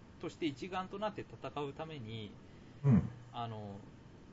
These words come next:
Speaker 1: みこしをワッシュワッシュ担いでる人の方が大事だからさ。
Speaker 2: ああ、なるほど。
Speaker 1: うんうん。
Speaker 2: それはあれだよね。本来はさ、
Speaker 1: うんうんうんうん。
Speaker 2: そうそう、あの、リーダーが出てきてとかね。
Speaker 1: はいはいはい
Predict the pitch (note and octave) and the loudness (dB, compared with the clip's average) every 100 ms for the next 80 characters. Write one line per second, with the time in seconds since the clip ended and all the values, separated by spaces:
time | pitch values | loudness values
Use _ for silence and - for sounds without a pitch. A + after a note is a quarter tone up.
0 | - - - - - - - - D#3 G#3+ | -18 -18 -16 -16 -16 -16 -16 -8 -2 2
1 | G#3 F3 F#3+ C#3 - - A2 - - C4+ | 4 4 4 4 2 0 -4 -6 -2 0
2 | D3+ G#2 - G2 - - G#2 A#2 G#2+ G#2+ | 0 -2 -6 -10 -10 -8 -6 -6 -6 -10
3 | A2 - A#2 - - - - - - - | -14 -14 -14 -14 -16 -16 -16 -16 -16 -16
4 | - - A2+ G2+ G2+ G#2 A#2+ A#2+ B2 G2+ | -14 -8 -6 -4 -2 8 8 10 10 12
5 | F#2 - D#3+ C3+ A#2+ G2 - - - A#3+ | 10 8 2 2 2 -2 -6 -8 10 12
6 | B3 A3+ A3+ G#3 A2+ G2 - A3+ A#3 C#3+ | 12 12 12 12 12 10 10 12 12 12
7 | A2 E2 F2 G2 D#2 E3 A#2 B2 G#2+ G#2+ | 12 6 4 8 8 6 0 -2 -2 -6
8 | G2+ G#2 - - - - - A2 G2+ G2 | -6 -12 -12 -14 -2 0 4 6 10 10
9 | G2 G2 G2 G#2 - - C#3 D3 B2+ G2 | 10 10 8 6 0 -2 12 12 12 12
10 | E2 D#2+ D#2 G2+ F#2 F2 - - E3 B2+ | 12 10 8 8 8 2 0 2 4 4
11 | G2 F3+ | 8 6